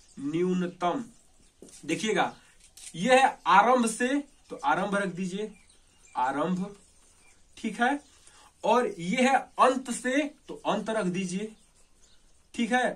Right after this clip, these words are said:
अंत से, तो अंत रख दीजिए। अब देखिए,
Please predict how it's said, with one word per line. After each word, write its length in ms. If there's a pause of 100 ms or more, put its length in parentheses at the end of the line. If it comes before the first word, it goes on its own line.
(140)
अंत 320
से, 240
तो 800
अंत 160
रख 140
दीजिए। 360 (440)
अब 180
देखिए, 400